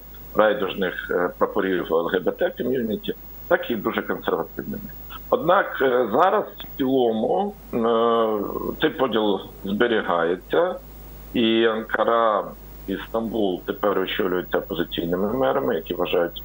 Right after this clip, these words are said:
популярними, сильними і, е, достатньо успішними з одного боку.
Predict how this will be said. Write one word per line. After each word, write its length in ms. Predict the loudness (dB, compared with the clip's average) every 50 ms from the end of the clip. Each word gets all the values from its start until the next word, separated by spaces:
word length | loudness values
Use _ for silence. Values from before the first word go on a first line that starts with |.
| -14 -2
популярними, 560 | 0 4 4 4 4 4 2 0 0 -2 -4 0 2
сильними 520 | 4 4 4 4 2 2 2 2 2 2 0 0 0
і, 340 | 2 4 4 2 2 0 -4 -6 -4 0
е, 360 | 2 4 4 4 4 2 2
достатньо 680 | 0 -2 0 4 4 4 4 4 0 2 2 2 0 -2 -8 -14 -14 -12 -10 -8 -10 0 0
успішними 760 | 0 0 2 0 0 0 2 2 2 2 2 2 2 2 0
з 40 | 0
одного 280 | -4 -2 2 2 2 4
боку. 400 | 4 4 4 4 4 2 2